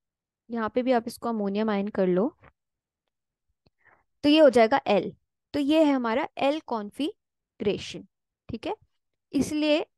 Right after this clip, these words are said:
एल ग्लिसरॉल्डिहाइड से ये मैच करता है, इसलिए हमने इसको एल कॉन्फ़िगरेशन असाइन किया, ठीक है। तो ये फिशर प्रोजेक्शन है इसका, ओके। तो यहाँ पे ये आपको बस इतना ही देखना था कि कॉन्फ़िगरेशन क्या होता है,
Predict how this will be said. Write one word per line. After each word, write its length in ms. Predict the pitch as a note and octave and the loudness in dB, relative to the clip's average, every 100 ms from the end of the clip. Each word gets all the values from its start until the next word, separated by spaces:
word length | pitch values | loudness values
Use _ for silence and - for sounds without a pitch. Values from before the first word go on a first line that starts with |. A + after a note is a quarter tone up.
| - | -2
एल 200 | C4 D4+ | 0 0
ग्लिसरॉल्डिहाइड 960 | A#3+ C4+ - C4+ B3 C4 C4+ B3+ B3+ | -2 -4 0 -2 0 -2 -4 -4 -4
से 160 | B3+ D4+ | -6 -10
ये 100 | D4 | -8
मैच 360 | B3+ A3 - - | -4 -4 -6 -2
करता 360 | C#4+ A3 - | 0 0 0
है, 220 | G#3 G3+ C#4 | 0 0 -4
इसलिए 340 | A#3+ - A#3+ | -8 -4 -2
हमने 300 | A#3+ A3+ G#3+ | -2 -2 -4
इसको 280 | G#3+ - - | -6 -6 -4
एल 240 | - B3 C#4 | 0 2 2
कॉन्फ़िगरेशन 680 | - G#3 G3+ G3+ G#3 - A#3+ | 2 -2 -2 -2 -2 -2 -4
असाइन 420 | G#3+ G3 G#3 G#3 | -4 -4 -6 -8
किया, 260 | - - - _ _ _ _ - | -8 -10 -10 _ _ _ _ -4
ठीक 160 | A3+ | -2
है। 100 | F4+ - - - - | -4 -4 -14 -20 -8
तो 60 | C4+ | -2
ये 180 | C4 D#4+ | 2 0
फिशर 440 | - C#4+ C4 D#4+ | 2 0 2 2
प्रोजेक्शन 680 | D#4+ A#3+ G3 D3+ - G3 F#3+ | 4 4 2 -2 -6 -8 -8
है 80 | - | -8
इसका, 340 | - - A3 - _ | -10 -10 -12 -12 _
ओके। 300 | A3+ - F4 - _ _ _ _ _ _ _ _ _ - | -2 0 -2 -4 _ _ _ _ _ _ _ _ _ -12
तो 140 | - - - | -12 -12 -10
यहाँ 320 | A#3 A3 A#3+ - | -6 -4 -4 -2
पे 120 | C#4+ E4+ C4 | -2 -2 -4
ये 100 | B3 | -4
आपको 280 | G#3 - | -4 -2
बस 220 | A3 B3+ - _ _ - | -2 -2 -6 _ _ -20
इतना 240 | - A#3 | -12 -8
ही 100 | B3 | -4
देखना 360 | A#3 G#3 A3 G#3+ | -2 -2 -4 -8
था 120 | C#4+ | -8
कि 180 | D#4 D#4+ - | -4 -4 -2
कॉन्फ़िगरेशन 680 | A#3+ G#3 G3+ G#3+ G#3 G#3 A3 | 0 0 0 0 0 0 -6
क्या 160 | G#3+ - | -6 -4
होता 260 | - - | -4 -4
है, 120 | - | -6